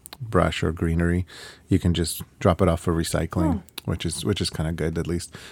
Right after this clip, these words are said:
Speaker 1: But there was no way to replant them. Like, they basically came and they offered us, "Hey, w-, you guys have some time to replant them,"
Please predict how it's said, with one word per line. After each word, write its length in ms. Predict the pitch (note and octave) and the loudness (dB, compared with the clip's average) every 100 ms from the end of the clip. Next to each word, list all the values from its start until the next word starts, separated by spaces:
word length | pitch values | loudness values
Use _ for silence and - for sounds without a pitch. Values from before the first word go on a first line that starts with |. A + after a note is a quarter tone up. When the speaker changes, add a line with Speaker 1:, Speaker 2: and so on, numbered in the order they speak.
| - | -2
Speaker 1:
But 80 | - | 8
there 100 | A2+ | 10
was 140 | A#2+ B2 | 12 12
no 120 | A#2 | 10
way 140 | G2 | 10
to 120 | F2 D#2 | 6 0
replant 420 | E2 F2 E2 D2+ | 0 0 -2 -2
them. 140 | D2 E2+ | -4 0
Like, 160 | F#2 | 4
they 100 | A2 | 8
basically 400 | A2 G2 F#2 E2+ | 8 8 4 -2
came 240 | - E2 D#2+ | 0 0 0
and 100 | E2 | 0
they 140 | E2 - | -2 -2
offered 320 | E2 - D#2+ | -4 -2 -2
us, 180 | D#2+ - | -2 -2
"Hey, 300 | G2 D#2+ D#2+ - _ _ - | 0 0 -4 -12 _ _ -4
w-, 180 | F#2 D#2+ | -4 -4
you 240 | G2 G2+ | 2 4
guys 220 | F#2 F2 | 4 2
have 120 | E2+ D#2+ | 0 -2
some 140 | E2 | -4
time 220 | D#2 D#2+ | -2 -4
to 100 | - | -4
replant 400 | D2+ D#2 D#2 D#2+ | -6 -4 -4 -4
them," 180 | - - | -8 -12